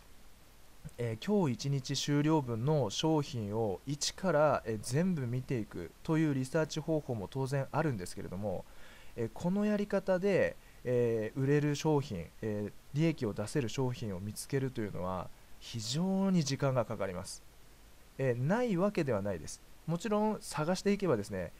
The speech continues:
カメラカテゴリーの商品、一日に終了分のカメラの、えー、数というのは非常に多いので、えー、探せば当然あるんですけれども、それなりの時間がかかります。えー、副業で始めようと思った場合に、このリサーチ方法で、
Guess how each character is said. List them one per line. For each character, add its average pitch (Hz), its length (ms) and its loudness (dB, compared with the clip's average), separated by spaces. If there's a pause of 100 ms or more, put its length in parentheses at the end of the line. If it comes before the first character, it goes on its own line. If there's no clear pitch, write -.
(140)
カ - 160 -2
メ 185 120 6
ラ 175 100 6
カ 180 120 0
テ 180 100 -2
ゴ 160 160 2
リ 127 80 2
ー - 20 -4
の 95 100 -4
商 131 220 -2
品、 92 240 -6
一 113 180 -4
日 156 240 -2
に 156 120 0
終 156 240 0
了 160 160 2
分 120 220 -2
の 85 120 -2
カ 127 160 -2
メ 127 100 4
ラ 104 100 2
の、 87 220 -4 (340)
え 113 200 0
ー、 - 20 0
数 127 300 -4
と 104 80 -2
い - 40 0
う - 20 -4
の 95 80 -4
は 85 40 -4
非 - 140 -8
常 135 180 0
に 139 140 -2
多 147 220 2
い 120 80 0
の 101 140 -8
で、 95 300 -2 (380)
え 101 380 0
ー、 - 20 -10
探 190 260 -2
せ 233 120 -2
ば 190 160 4
当 123 160 -2
然 110 200 0
あ 120 120 0
る 120 80 0
ん 107 60 -4
で 95 80 -6
す - 100 -10
け 104 60 -6
れ 95 80 -6
ど 85 80 -8
も、 85 260 -6 (400)
そ - 240 -4
れ 196 120 2
な 196 140 2
り 196 100 -2
の 226 340 -2
時 - 180 -6
間 139 220 -2
が 151 80 0
か - 120 -8
か 92 120 -8
り 90 60 -10
ま 87 100 -10
す。 - 160 -12 (1400)
え 117 320 4
ー、 - 20 2
副 196 260 -4
業 220 200 0
で 214 80 2
始 185 260 0
め 190 80 2
よ 185 120 4
う 156 40 0
と 101 240 -2
思 139 180 2
っ 143 40 2
た - 200 0
場 104 140 2
合 104 80 2
に、 110 260 -2
こ - 140 -2
の 160 120 4
リ 151 100 2
サ 175 180 2
ー 170 60 2
チ 170 100 -4
方 160 220 4
法 107 240 2
で、 131 300 6